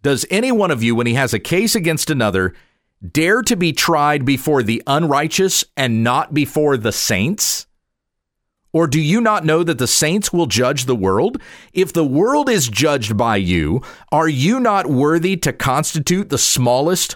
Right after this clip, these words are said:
law courts? Do you not know that we will judge angels? How much more matters of this life?"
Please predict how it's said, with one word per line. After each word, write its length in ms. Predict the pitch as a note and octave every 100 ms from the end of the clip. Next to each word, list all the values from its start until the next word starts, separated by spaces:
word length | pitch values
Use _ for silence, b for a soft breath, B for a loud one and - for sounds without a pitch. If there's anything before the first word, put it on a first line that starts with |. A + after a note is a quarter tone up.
| _
law 400 | A2 G#2 G#2+ D3
courts? 580 | - E3 G#3+ B3+ - - _ _ _ _ _ _ _ _ _ _ G#2
Do 140 | D#3
you 300 | E3 C#3 A#3+
not 320 | A#3+ G#3+ F#3
know 520 | D#3+ F3+ B2+ F2+ A#2 - b A#2
that 240 | C#3+ B2+
we 340 | G2 C3+ C4+
will 220 | A3+ E3 D3+
judge 520 | D#3 G#3 G3+ D#3+ - _ _ -
angels? 800 | C4+ D#4 D#4+ G3+ A2+ - - - - _ _ _ _ _ _ _ _ _ _
How 200 | - B3
much 320 | C#4+ B3+ B3 C#3+
more 340 | F3 C4 E3
matters 420 | E3 G3+ A3 F3+
of 100 | G3
this 200 | A#3+ -
life?" 560 | E3+ B3+ C4+ A2+ -